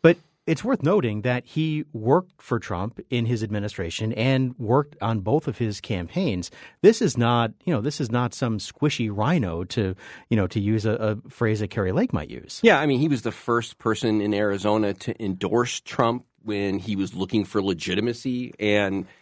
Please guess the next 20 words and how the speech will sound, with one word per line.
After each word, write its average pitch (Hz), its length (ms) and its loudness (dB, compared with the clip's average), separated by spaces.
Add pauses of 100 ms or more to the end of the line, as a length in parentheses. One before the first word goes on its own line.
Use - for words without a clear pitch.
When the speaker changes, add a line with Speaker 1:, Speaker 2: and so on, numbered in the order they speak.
(360)
Speaker 2:
yeah, 131 280 4
I 135 100 2
mean, 131 100 -2
I 123 80 -2
think 151 180 -2
so. 151 80 -6
I, - 140 -2 (240)
I, 247 80 -4 (100)
the 175 160 2
thing 254 500 -2 (200)
that 139 200 2
I 127 120 0
think 135 400 -2
this 113 160 -2
is 113 80 -8
gonna 113 160 4
do, 95 120 0
the 113 140 0
Republican 147 680 0 (280)
apparatus 95 920 -2